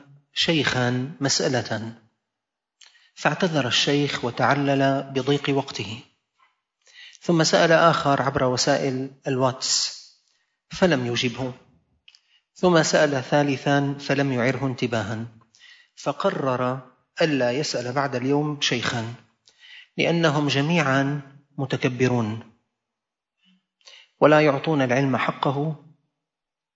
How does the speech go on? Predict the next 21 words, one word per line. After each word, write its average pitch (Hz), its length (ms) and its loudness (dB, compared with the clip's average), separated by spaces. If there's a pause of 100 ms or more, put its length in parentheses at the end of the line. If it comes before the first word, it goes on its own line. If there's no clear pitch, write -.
(720)
ويسيئون 135 600 0
للناس. 107 720 -2 (960)
نقول 190 300 0
لهذا 135 300 0
الشاب: 117 440 2 (500)
إنك 160 300 0
استخدمت 147 560 -2
التعميم 131 500 -4
المتسرع، 139 720 -4 (960)
فحكمت 160 500 2
على 139 160 4
الشيوخ 151 440 0
جميعاً 131 600 0 (800)
من 160 80 0
ثلاثة 165 440 -2
شيوخ، - 560 -2 (1040)
وهذا 143 300 0
من 123 140 -4
أخطاء 143 320 -4
التفكير - 400 -8
السليم. 139 680 -6